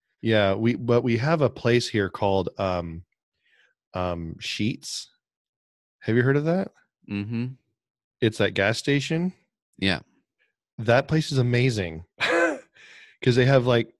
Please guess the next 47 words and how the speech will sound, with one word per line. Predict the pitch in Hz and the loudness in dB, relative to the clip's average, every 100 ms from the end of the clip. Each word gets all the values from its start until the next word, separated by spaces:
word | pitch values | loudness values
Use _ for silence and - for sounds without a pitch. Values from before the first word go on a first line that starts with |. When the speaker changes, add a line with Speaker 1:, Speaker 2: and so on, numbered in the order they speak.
| _ _ _ | _ _ _
Speaker 1:
food | 127 123 113 - _ _ _ _ _ _ _ _ _ _ | 2 2 2 -4 _ _ _ _ _ _ _ _ _ _
twenty-four | - 135 117 113 | -2 0 2 4
hours. | 104 80 - | 2 0 -4
So | - | 0
I | 104 | 2
could | 107 120 | 2 2
order | 107 120 120 | 4 4 4
from | 117 | 2
my | 104 | -2
phone, | 101 107 113 | 0 0 2
like, | 104 92 | 0 -2
breakfast | 95 98 - - | -2 -4 -4 -2
burritos. | 120 117 131 147 - _ _ - _ | 0 2 2 0 -6 _ _ -20 _
Speaker 2:
Yeah. | 90 80 71 - | 0 0 -2 -8
Speaker 1:
Buy, | 110 107 131 139 | -2 0 0 0
and | 113 | 0
then | 110 | 0
I | 104 | 2
could | 113 | 2
ha-, | 110 - | 0 0
and | 117 | 0
they | 113 | 0
make | 110 117 | 2 2
it | 120 - | 0 -4
for | 107 | -2
you | 101 | 0
right | 98 95 | 0 0
there, | 107 104 87 | 0 0 0
but | 104 | 0
it's, | 104 - | -2 -2
it's | 104 | -6
good. | - 104 95 87 _ _ _ _ _ | -2 0 0 -2 _ _ _ _ _
Um, | 113 107 90 85 - _ _ _ _ - | -2 -2 -2 -8 -18 _ _ _ _ -14
apparently | 101 131 139 120 | -4 0 2 2
the | 95 | 2
best | 107 - | 2 0
steakhouse | - 101 110 95 98 | 2 2 2 0 -2
in | |
town | 92 104 95 | -4 -2 -2
is | 85 | -4
Texas | - 95 95 87 | -6 -6 -4 -6
Roadhouse. | 98 90 92 82 - - 147 _ | -4 -2 -4 -6 -10 -16 -20 _
It | - | -16
kinda | - 98 | -8 -8
bums | 85 98 92 | -4 -4 -4
me | 90 90 | -4 -4
out. | 87 - | -4 -8